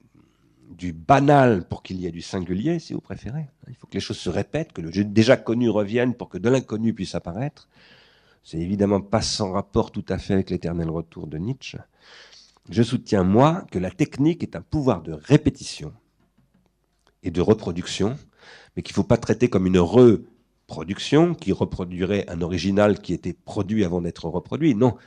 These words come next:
la technique est une reproduction qui permet de produire de l'original. Mais cet original, c'est pas quelque chose qui est le contraire de sa reproduction, c'est une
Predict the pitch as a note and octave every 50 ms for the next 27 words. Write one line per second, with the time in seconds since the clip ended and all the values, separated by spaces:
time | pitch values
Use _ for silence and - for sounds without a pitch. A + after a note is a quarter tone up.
0 | _ _ - F#2+ - - A2 - - D3 D#3 D#3 - G#2 - G2+ G2+ F#2+ F2 E2+
1 | F#2+ B2+ B2+ - - - A2 G2 F2 D#2+ - G2 G2 C#3+ D#3+ - - - B2 C#3
2 | D#3+ E3+ D#3+ - B2+ F#2+ - G2 G2 C3+ C#3 - - A2 A2 A2+ G#2+ G2+ F#2+ E2+
3 | F2 E2 D#2+ D2+ - - - _ _ _ _ _ _ _ _ _ _ _ _ _
4 | _ _ _ _ _ _ _ _ _ _ _ _ _ _ _ _ - - - -
5 | F#2+ - F#2+ F2+ F2+ D#2 E2+ G2+ A#2 C#3 D#3+ C#3+ - - F2+ - - G2+ - F#2+
6 | F2+ - - A2+ - - E2 D#2 D#2 - C#3+ C#3 C3 - - C#3 B2+ G#2 F#2 F2
7 | E2 - E2 D2+ E2 E2 - G#2 A#2 B2+ - - E3 E3+ D#3+ - - - - -
8 | _ _ _ - G2+ - B2 A#2+ A2+ A2+ A#2 A#2